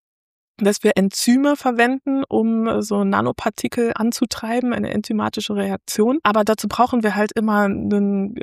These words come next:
ganz spezifischen Treibstoff. Und den haben wir nicht überall im Körper. Und deswegen gibt es zum Beispiel das Anwendungsszenario für diese,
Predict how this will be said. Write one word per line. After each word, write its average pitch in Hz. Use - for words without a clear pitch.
ganz 208
spezifischen 208
Treibstoff. -
Und 196
den 202
haben 220
wir 214
nicht 190
überall 185
im 185
Körper. 185
Und 185
deswegen 202
gibt 240
es 240
zum -
Beispiel 247
das 240
Anwendungsszenario 226
für 208
diese, 202